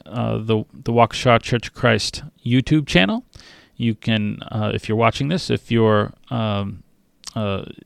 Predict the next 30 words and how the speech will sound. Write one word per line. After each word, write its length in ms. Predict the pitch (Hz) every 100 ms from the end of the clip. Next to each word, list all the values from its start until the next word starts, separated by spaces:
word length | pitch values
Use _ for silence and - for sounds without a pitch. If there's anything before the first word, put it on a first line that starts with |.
| -
or 160 | 120
I 60 | 104
should 180 | - 113
say, 160 | 120
if 160 | 107 -
you 80 | 107
are 120 | 101
watching 280 | 104 101 110
this, 220 | 110 -
we 80 | 104
also 240 | 101 113
have 320 | 107 107 107
the 220 | 107 98 101
podcast, 720 | - 127 120 123 143 147 -
and 160 | 104 101
you 80 |
can, 260 | - 110 101 _ - - - _
you 140 | 117
can 320 | - 113 110 107 - -
look, 360 | 123 113 - - - - -
uh, 300 | 113 110 110 120
in 200 | 127 110
the 180 | 104 - -
links, 500 | 143 127 160 - - - - -
uh, 300 | 143 135 113
down 420 | 110 117 113 110
below 300 | 110 110 107
the, 420 | 110 104 98 101 _ _ _ _ _
uh, 200 | - 107
video, 380 | 101 160 170 175